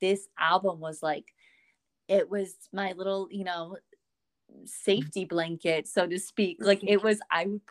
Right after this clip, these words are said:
Speaker 1: put it on, and it was, I mean, I used to tell people, you know, during this time listening to it, and I'd be, like, always telling, you know, anyone I dated during that time, I'd be like,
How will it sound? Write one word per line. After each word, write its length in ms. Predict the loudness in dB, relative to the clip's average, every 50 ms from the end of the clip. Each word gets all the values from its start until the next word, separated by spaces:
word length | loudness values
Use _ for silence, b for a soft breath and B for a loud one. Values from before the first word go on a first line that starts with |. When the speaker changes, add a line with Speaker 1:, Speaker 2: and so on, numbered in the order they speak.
| -16 -8
Speaker 1:
put 100 | -4 -2
it 120 | -2 0 0
on, 420 | 0 0 0 0 0 -2 -4 -8 -12 -12 -8
and 260 | -8 -6 -8 -8 -12 -18 _ _ _ _ _ _ _ _ _ _ _ -4
it 220 | -2 -2 -2 -2
was, 720 | -2 0 0 0 -2 -4 -12 -18 -18 -18 -18 -18 -20 -20 -20 _ _ _ _ _ -4
I 120 | -4 -2
mean, 260 | -2 -4 -6 -8 -8 -4 0
I 120 | 0 0
used 340 | 0 0 -2 -4 -4 -6 -8
to 60 | -12
tell 260 | -10 -6 -2 -2 -2
people, 720 | -2 -2 -6 -6 -6 -6 -6 -4 -4 -4 -4 -6 -8 -10 -12 -10
you 140 | -8 -6
know, 220 | -4 -4 -4 -4 -4
during 320 | -2 -2 -2 -2 -2 -4
this 300 | -10 -12 -14 -16 -18 -20 _ B B B B B B B B B B -14
time 440 | -2 4 8 8 10 8 8 6 0
listening 420 | -4 -4 -4 -6 -6 -12 -10 -10 -10 -6
to 160 | -4 -2 0
it, 120 | 0 0 -2
and 80 | -2 -4
I'd 140 | -4 -6
be, 100 | -6 -6 -4
like, 260 | -4 -4 -4 -6 -6 -4
always 220 | -4 -4 -4 -6 -8
telling, 440 | -6 -4 -4 -4 -4 -8 -10 -12
you 80 | -10 -10
know, 300 | -10 -10 -10 -10 -12 -14 _ _ -20 _ -6 -4
anyone 280 | -4 -4 -4 -6 -6
I 100 | -6 -6
dated 360 | -6 -6 -6 -4 -4 -4 -4
during 240 | -2 -2 -4 -2 -2
that 180 | -4 -4 -4 -4
time, 240 | -6 -4 -4 -4 -6
I'd 80 | -6 -2
be 60 | -2
like, 180 | -2 -2 -2